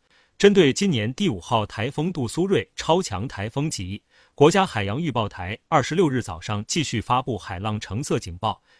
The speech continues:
并发布风暴潮蓝色警报。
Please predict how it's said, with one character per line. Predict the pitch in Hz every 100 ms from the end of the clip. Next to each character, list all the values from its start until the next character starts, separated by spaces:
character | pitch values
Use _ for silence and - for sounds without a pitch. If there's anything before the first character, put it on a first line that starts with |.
| -
并 | 147
发 | 117 135
布 | 135 98
风 | - 175
暴 | 196 127
潮 | 98 90 92
蓝 | 98 104
色 | 170 151
警 | 101 85
报。 | 110 101